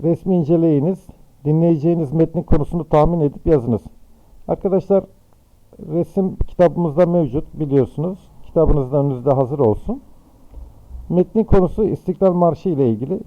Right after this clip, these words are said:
Çünkü çocuklar okulda İstiklal Marşı okumak için sıra olmuş ve hazır ol durumundalar. Metni dikkatinizi yoğunlaştırarak iki kez dinleyiniz.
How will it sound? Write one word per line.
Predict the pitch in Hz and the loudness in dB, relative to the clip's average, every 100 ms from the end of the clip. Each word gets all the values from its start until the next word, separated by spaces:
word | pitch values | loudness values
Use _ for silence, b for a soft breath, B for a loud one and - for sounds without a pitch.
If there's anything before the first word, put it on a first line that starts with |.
| - | 2
Çünkü | 196 185 | 2 2
çocuklar | - 165 151 180 - | 2 2 2 0 2
okulda | 165 - 160 | 4 4 2
İstiklal | - - 165 147 170 | -2 -4 -6 0 2
Marşı | 160 156 151 | 2 0 2
okumak | 143 180 180 - | 2 2 0 -2
için | 165 | -10
sıra | - 151 165 | -4 0 4
olmuş | 160 170 226 - - - - _ _ 143 | 4 2 2 0 -2 -8 -20 _ _ -2
ve | 180 | 0
hazır | 156 165 160 | 2 2 2
ol | 180 160 | 2 2
durumundalar. | 143 123 123 110 104 107 - _ _ _ _ _ _ _ - _ _ _ _ - | 2 2 4 2 2 0 -4 _ _ _ _ _ _ _ -20 _ _ _ _ -2
Metni | 170 170 208 247 285 - _ _ _ - | -2 -2 -2 -2 -4 -16 _ _ _ -6
dikkatinizi | 170 - 185 185 185 160 208 - - | -4 0 0 2 0 0 -2 -2 -4
yoğunlaştırarak | 143 160 170 170 - 180 202 196 220 - - | 2 2 4 0 -2 -4 -2 -2 -4 -12 -16
iki | 143 214 | -10 -4
kez | 185 165 147 | 0 0 0
dinleyiniz. | 165 165 120 98 | -2 0 0 -2